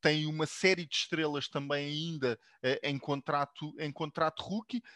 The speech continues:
tem um contrato massivo, eh, no Joey Bosa,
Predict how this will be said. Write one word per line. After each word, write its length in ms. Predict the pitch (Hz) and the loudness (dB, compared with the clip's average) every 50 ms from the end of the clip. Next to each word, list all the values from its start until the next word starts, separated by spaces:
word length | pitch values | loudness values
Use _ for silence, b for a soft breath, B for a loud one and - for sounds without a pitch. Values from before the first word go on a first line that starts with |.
| B B - | B B 2
tem 240 | 185 180 180 180 190 | 2 4 4 4 2
um 100 | 190 180 | 0 -2
contrato 640 | - - 185 185 175 - 202 185 180 175 - - 180 | -2 0 0 0 0 2 2 2 2 2 0 0 0
massivo, 580 | 185 180 - - - 190 196 196 160 131 123 - b b b b - | 0 0 0 -2 -4 -2 -2 -2 -4 -6 -12 -16 b b b b 0
eh, 220 | 147 143 143 147 160 | 4 6 6 6 4
no 220 | 160 151 165 165 135 | 2 -2 -2 -2 -2
Joey 380 | 120 123 156 165 160 156 165 160 | 0 4 6 6 6 6 2 2
Bosa, 500 | 143 170 170 180 185 180 180 202 196 | 2 4 4 4 2 0 -2 -6 -6